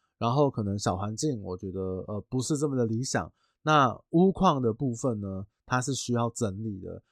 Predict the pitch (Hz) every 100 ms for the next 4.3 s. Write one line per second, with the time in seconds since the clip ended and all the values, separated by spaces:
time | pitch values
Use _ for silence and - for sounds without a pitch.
0 | _ 160 190 196 190 180 160 160 156 147
1 | 139 113 131 123 107 101 107 101 104 98
2 | 92 120 117 104 92 98 - 104 98 -
3 | 90 82 - _ _ - 113 131 123 127
4 | 120 117 98